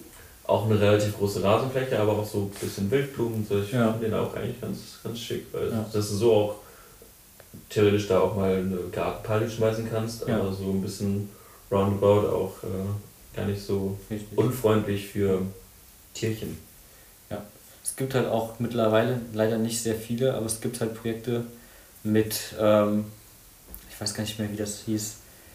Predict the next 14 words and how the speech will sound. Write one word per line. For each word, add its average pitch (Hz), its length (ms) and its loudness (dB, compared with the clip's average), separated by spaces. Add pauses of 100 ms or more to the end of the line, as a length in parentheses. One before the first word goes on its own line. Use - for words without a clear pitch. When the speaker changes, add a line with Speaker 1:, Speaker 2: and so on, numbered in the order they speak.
(420)
Speaker 2:
ähm, 98 480 -4 (440)
Magergärten 113 1500 -2
oder 110 100 2
sowas, 110 260 0
also 104 180 -4 (300)
wo 107 60 -6
der 101 120 2
Boden 110 460 0
wirklich 113 460 -2 (400)
erstmal 113 400 2
relativ 117 440 0
nährstoffarm 107 800 0
ist. - 260 -4 (500)
Und 107 180 -4